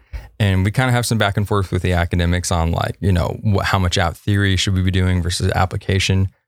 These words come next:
This isn't an accelerator program, right? An accelerator program, you're one hundred percent application, very light on theory.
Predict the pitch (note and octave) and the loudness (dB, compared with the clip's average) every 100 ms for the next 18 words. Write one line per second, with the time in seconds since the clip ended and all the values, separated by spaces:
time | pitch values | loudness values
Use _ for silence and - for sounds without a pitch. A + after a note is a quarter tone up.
0 | _ - G2 B2 B2 A#2+ G#2 F#2+ - C2+ | _ -6 -2 0 0 0 0 -2 -2 0
1 | A#2 F#2+ - - - - - - - - | 0 0 -2 -4 -4 -2 -2 -2 -2 -2
2 | C#2+ - C3+ B2+ G#2 G#2 G2 F#2+ F#2 F2+ | -2 -2 0 0 0 0 0 0 0 -2
3 | G#2 G#2+ F#2+ - B2 G#2 - - - - | 0 0 0 0 -2 -2 -2 -2 -2 -2
4 | - F#2 - E2+ F#2 F#2 F2+ E2 - F#2 | -2 0 0 0 0 0 -2 -2 -4 -2
5 | D#2 - B2+ | -2 -2 -2